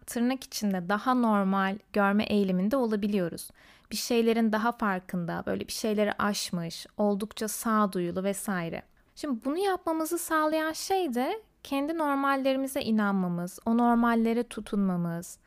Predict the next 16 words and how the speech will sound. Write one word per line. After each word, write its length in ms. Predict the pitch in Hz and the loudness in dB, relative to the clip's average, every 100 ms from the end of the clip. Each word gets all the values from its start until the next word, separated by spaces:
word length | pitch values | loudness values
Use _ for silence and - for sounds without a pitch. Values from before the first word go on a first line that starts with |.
| _ _ _ 240 | _ _ _ -2
bu 140 | 262 | 2
normalleri 640 | 269 254 247 254 247 254 | 4 4 6 4 4 2
sürdürmeye 920 | 254 - 240 220 247 233 240 254 247 | -2 -2 -4 -2 0 0 2 0 0
dönük 280 | 226 226 226 | 0 0 2
motivasyonumuz 960 | 214 214 214 214 214 - 214 254 294 240 | 0 0 0 0 0 0 0 0 -2 -4
ve 160 | 226 | -2
belki 340 | 247 254 262 262 | 0 0 -2 -4
de 80 | - - | -4 -4
en 120 | 294 | -2
önemlisi 760 | 262 185 175 170 - - 302 392 _ _ _ _ - | 0 0 -2 -6 -8 -6 -6 -6 _ _ _ _ 0
inandığımız 880 | 247 269 269 262 277 269 254 254 | 2 4 2 2 2 2 0 -2
normalin 680 | 247 262 277 269 196 185 220 - _ - 214 | -2 0 0 2 2 0 -2 -8 _ -8 -4
dışına 420 | 240 262 269 262 | -4 0 -2 -2
çıkmaya 640 | - 269 - 190 208 302 | -4 -6 -2 0 0 -2
cesaret 580 | - 233 - 190 226 294 - | -2 -2 0 0 0 -4 -4
edemeyişimiz. 760 | 214 190 170 175 - - 175 | -2 -2 -4 -6 -10 -10 -12